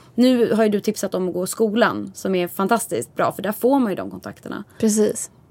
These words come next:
Speaker 2: Ja, förebilder.
Speaker 1: Fråga.
Speaker 2: Jag har väl haft massa olika förebilder, liksom. Men, ehm, alltså, jag vet inte. Det är väl typ, det handlar väl om vem som, så här, de, de här bästa låtarna, liksom.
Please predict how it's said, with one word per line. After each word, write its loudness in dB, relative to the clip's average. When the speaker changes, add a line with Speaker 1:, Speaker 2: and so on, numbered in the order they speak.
Speaker 2:
Ja, 2
förebilder. -2
Speaker 1:
Fråga. 2
Speaker 2:
Jag 4
har 4
väl 4
haft -2
massa -2
olika -4
förebilder, -4
liksom. -4
Men, 0
ehm, 0
alltså, 2
jag 8
vet 0
inte. 2
Det 8
är 10
väl 6
typ, 4
det 4
handlar 8
väl 6
om 6
vem 4
som, 2
så 0
här, -2
de, 2
de 4
här 4
bästa 0
låtarna, 2
liksom. -6